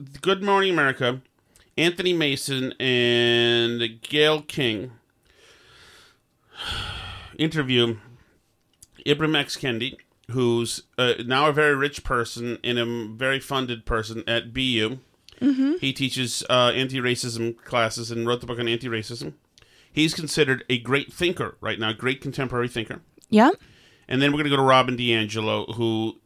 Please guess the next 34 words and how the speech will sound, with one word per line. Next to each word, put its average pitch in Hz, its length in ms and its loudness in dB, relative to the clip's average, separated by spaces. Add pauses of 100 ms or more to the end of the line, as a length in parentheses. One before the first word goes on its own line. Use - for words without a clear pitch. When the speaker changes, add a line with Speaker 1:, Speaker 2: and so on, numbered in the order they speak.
Speaker 1:
uh, 117 140 -2 (160)
t-, - 100 -18 (180)
writes 135 460 -2
about 120 680 2
white 120 220 2
fragility 113 600 -4
and 110 120 -6
the 110 40 -6
fact 110 280 -4
that - 80 -8
we're 110 160 0
all, 107 200 0 (420)
the 147 120 0
point 247 260 4
is 170 300 8
that 147 80 -2
you're 131 160 2
racist. 127 380 -2
We 131 140 -4
get, 127 140 2
we 131 80 0
know 123 120 6
that. 98 160 -6 (1300)
What 160 420 4 (180)
s-, - 180 -6
frightens 214 540 2
and 208 100 -4
startles 139 420 4
me 113 200 0
about 113 440 0 (420)
Ibram 120 260 0
X 120 160 -4
Kendi 120 400 -4 (1700)
is 120 520 0